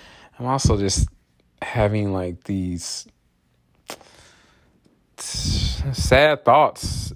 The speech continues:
about, like, going, 'cause a lot of people that I pick up when I do Uber, like, they're a lot of single guys, a lot of single women sometimes, and older women, and I hear their different stories, and it's like, it's one lady, her husband passed away, and,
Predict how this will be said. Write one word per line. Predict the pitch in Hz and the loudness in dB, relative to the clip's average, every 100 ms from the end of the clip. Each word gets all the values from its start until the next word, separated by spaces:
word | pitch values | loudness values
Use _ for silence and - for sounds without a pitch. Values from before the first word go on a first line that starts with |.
| - | -4
about, | 110 110 113 120 117 | 0 6 6 8 4
like, | 117 117 107 107 | 2 -2 -4 -4
going, | 113 117 131 131 127 - - _ _ _ _ | 0 2 2 0 -4 -8 -14 _ _ _ _
'cause | - 127 | -8 -2
a | |
lot | 123 143 | 4 4
of | 139 | 4
people | - 135 127 | -2 0 4
that | 127 | 6
I | 113 | 4
pick | - 127 127 | 2 -2 4
up | 123 | 2
when | 120 113 | 2 0
I | 113 | 0
do | 110 101 117 | 0 0 -2
Uber, | 123 127 113 | 0 2 2
like, | 101 95 | 2 0
they're | - 104 101 90 - _ - - - | 0 0 0 -2 -8 _ -20 -20 -8
a | |
lot | 104 107 | 0 0
of | 98 | 0
single | - 113 117 113 | -4 -4 -2 0
guys, | 113 110 110 107 | 2 4 4 2
a | 104 | 0
lot | 101 95 | 0 0
of | |
single | - 113 107 101 | -4 -6 -4 -4
women | 101 107 107 104 101 | -4 -4 -2 -4 -4
sometimes, | - 107 110 107 104 101 92 | -8 -6 -4 -2 -2 -4 -6
and | 87 - | -8 -4
older | 104 107 101 | -2 0 0
women, | 101 101 101 98 | -2 -2 -2 -4
and | 87 - _ _ _ _ _ _ _ _ - | -6 -10 _ _ _ _ _ _ _ _ -6
I | 104 | 2
hear | 117 | 4
their | 110 107 | 4 4
different | 110 101 82 | 2 0 -4
stories, | - 110 110 107 104 98 | 0 2 4 4 2 -2
and | 95 | -4
it's | 95 95 - | -6 -8 -8
like, | 90 90 - | -8 -8 -10
it's | 95 82 98 - | -12 -10 -10 -4
one | 98 98 | -2 0
lady, | 98 95 | 0 -2
her | 90 | -4
husband | 87 107 107 101 | -2 -2 -2 -4
passed | 101 107 101 - | 0 0 0 -4
away, | 101 104 101 101 | -2 0 2 2
and, | 95 - | 0 -6